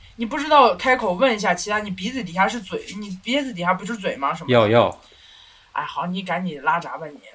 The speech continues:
Speaker 1: 然后，反正当时很生气，就不太喜欢，就觉得那个老师可能因为很年轻，他的处理方式不是很好。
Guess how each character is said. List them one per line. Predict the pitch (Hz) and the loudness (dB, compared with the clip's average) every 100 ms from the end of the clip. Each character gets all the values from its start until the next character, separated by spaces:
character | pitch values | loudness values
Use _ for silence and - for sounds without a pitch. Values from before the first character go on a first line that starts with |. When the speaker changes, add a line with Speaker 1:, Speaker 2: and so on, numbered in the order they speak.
| 160 | -8
Speaker 1:
然 | 165 | -2
后， | 190 202 175 - _ _ - _ - | 6 8 8 2 _ _ -20 _ 0
反 | 226 | 4
正 | 247 | 6
当 | 285 | 6
时 | 311 | 4
很 | 254 185 | 2 -2
生 | 214 233 | 0 0
气， | 233 233 165 | -2 -4 -4
就 | 226 | -4
不 | 190 | -4
太 | 233 254 | 2 2
喜 | 226 - | 2 -4
欢， | 156 - 220 | -6 -6 -6
就 | 294 | -4
觉 | 208 | -2
得 | 233 | -2
那 | 302 277 | -2 0
个 | |
老 | 196 135 | 2 0
师 | - 220 | -2 -8
可 | 180 | -6
能 | 180 | -6
因 | 240 | -4
为 | 240 | -6
很 | 170 147 | -6 -10
年 | 131 131 | -12 -12
轻， | - 190 170 | -10 -8 -6
他 | 190 | -6
的 | 185 | -6
处 | - 190 | -8 -8
理 | 170 | -4
方 | 175 170 | -2 -2
式 | 175 - | -4 -8
不 | 147 - | -10 -12
是 | - | -14
很 | - | -12
好。 | 117 - - | -12 -8 -10